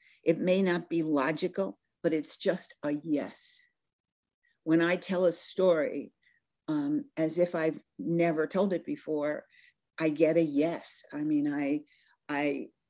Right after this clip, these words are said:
when I get off this call with you, because I've been telling stories,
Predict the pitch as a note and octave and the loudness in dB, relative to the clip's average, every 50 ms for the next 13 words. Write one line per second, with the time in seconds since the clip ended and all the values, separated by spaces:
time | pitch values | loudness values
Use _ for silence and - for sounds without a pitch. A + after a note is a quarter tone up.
0 | _ _ _ _ - - - _ - F3+ E3 D#3 D3+ D3 C#3 E3 D#3+ D#3+ D#3 D#3 | _ _ _ _ -20 -20 -18 _ -2 0 2 2 2 4 4 4 4 4 4 2
1 | D#3 - - C#3+ - - - - E3+ D#3+ D#3 D3+ D3 D3 C#3+ - F#3+ G3+ G#3+ G3+ | 0 -2 -6 -8 -10 -10 -6 -2 0 0 2 2 0 -2 -2 -2 2 6 6 6
2 | F3+ E3 - D#3 C#3+ - D3+ D3 D#3 D3 C#3 C#3 C#3 C#3 D3 D#3 D3+ D3+ D3 C#3+ | 6 6 2 -2 -4 -4 -4 -4 -4 -4 -2 -4 -4 -6 -6 -6 -4 -2 -2 -2
3 | C#3+ - - - G#3+ G#3+ F#3+ F3 E3+ D#3+ - | -4 -6 -4 -2 2 2 2 2 0 -2 -6